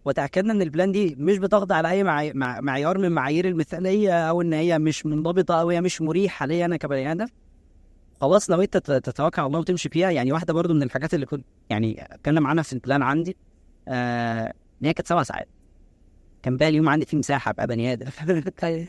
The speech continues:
Speaker 1: يعني في plans تانية كانت بتخلص أوقات أقل مني، كان المفروض على الورق بتخلص أوقات أقل مني،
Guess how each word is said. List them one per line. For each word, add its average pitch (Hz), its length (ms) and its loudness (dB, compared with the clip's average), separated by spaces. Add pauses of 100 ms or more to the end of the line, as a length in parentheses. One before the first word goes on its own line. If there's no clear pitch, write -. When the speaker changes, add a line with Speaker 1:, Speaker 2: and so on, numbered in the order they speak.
Speaker 1:
يعني 131 260 -2
في 170 160 -2
plans 160 300 2
تانية 175 360 0 (200)
كانت 127 160 -4
بتخلص 165 400 0
أوقات 165 280 -2
أقل 165 220 0
مني، 180 300 -2 (240)
كان 165 140 2
المفروض 185 440 2
على 143 60 2
الورق 151 200 0
بتخلص 147 360 -2
أوقات 143 180 -2
أقل 147 180 0
مني، 160 280 -2